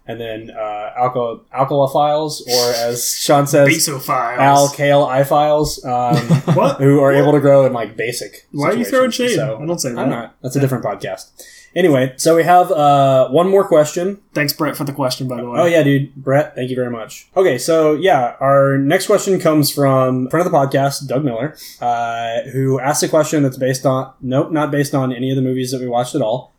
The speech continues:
Speaker 1: Uh, but he said, "Do you think silicone-based people would be the consistency of gummy bears?" And I believe,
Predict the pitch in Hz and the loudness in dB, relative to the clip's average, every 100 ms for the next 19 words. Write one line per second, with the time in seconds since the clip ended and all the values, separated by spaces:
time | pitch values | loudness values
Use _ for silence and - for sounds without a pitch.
0 | _ 117 120 123 131 123 139 208 143 120 | _ -2 0 0 -2 -4 -4 0 2 2
1 | 139 127 131 196 196 190 185 147 185 220 | 0 -2 -2 -2 2 0 0 0 0 0
2 | 220 196 180 160 160 - 165 139 127 120 | 0 -2 0 0 0 -2 -2 0 0 0
3 | 123 127 123 123 120 151 147 165 151 151 | -4 -2 -2 -4 -6 -6 -6 -6 -2 -2
4 | 131 127 135 202 127 113 110 123 131 214 | -4 -4 0 2 0 -2 -6 -6 -2 2
5 | 320 311 | 2 0